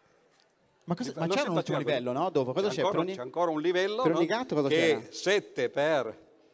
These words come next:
Speaker 2: trecentoquarantatré,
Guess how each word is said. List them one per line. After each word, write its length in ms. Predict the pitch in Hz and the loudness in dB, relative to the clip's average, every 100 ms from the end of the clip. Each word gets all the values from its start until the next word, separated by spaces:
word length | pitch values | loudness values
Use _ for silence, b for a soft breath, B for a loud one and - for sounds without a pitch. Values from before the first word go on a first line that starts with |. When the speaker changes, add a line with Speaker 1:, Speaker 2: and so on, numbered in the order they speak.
| b b b _ | b b b _
Speaker 2:
trecentoquarantatré, 1800 | 110 123 - 156 165 139 120 117 117 131 135 101 101 110 135 220 262 | 4 4 2 2 2 0 0 2 2 2 0 -8 -6 -2 0 0 -2